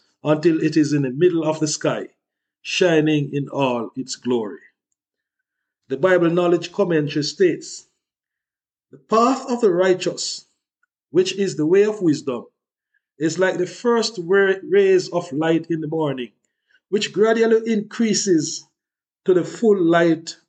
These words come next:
of noonday. With light on his path, a believer can follow straight paths and not be hampered or stumble.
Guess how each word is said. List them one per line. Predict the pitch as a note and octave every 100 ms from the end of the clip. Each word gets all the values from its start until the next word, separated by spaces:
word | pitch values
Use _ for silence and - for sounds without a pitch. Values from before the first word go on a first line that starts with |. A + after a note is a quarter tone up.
| -
of | C#3+
noonday. | D3+ D#3 C#3+ C3 A2 - _ _ _ _ _ _ _ _ -
With | C#3+ C#3+
light | D3+ F3+ F#3 - -
on | E3+ F3
his | F3
path, | - F#3 F3+ A#3 - _ _ _ _ _ C#3+
a |
believer | C#3 D#3+ G3+ G#3+ G#3
can | G#3 G3+
follow | F#3 - F#3+ F3+
straight | - - G#3 G#3
paths | A3 F3+ - - - - _ _ _ _ _
and | C#3+ C3+
not | D#3 F3 F3
be | E3+ F3+
hampered | - G#3+ G3 F3 C3 - - _ _ _ _
or | C#3 C#3+
stumble. | - - E3 C#3